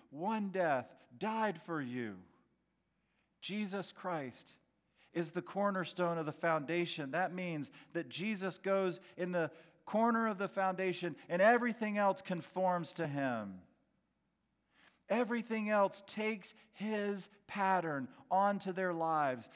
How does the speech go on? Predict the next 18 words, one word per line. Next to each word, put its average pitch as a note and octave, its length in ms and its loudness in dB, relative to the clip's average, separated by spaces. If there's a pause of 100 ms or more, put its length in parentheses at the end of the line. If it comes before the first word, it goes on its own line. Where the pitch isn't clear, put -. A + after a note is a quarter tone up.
(140)
And D#3 180 -4
that's G3 380 -2
the F#3+ 160 -4
work F3+ 380 -2
of F#3 100 -6
the F#3 80 0
Holy F#3 320 -4
Spirit F#3 420 -4
in F#3 80 -4
our F#3 100 0
life. F#3 360 -2
When F#3+ 100 -6
we F#3 120 -6
come G#3 320 -6
to G3 100 -6 (100)
faith A3 300 -6
in G#3 100 -6
Christ, F#3 400 0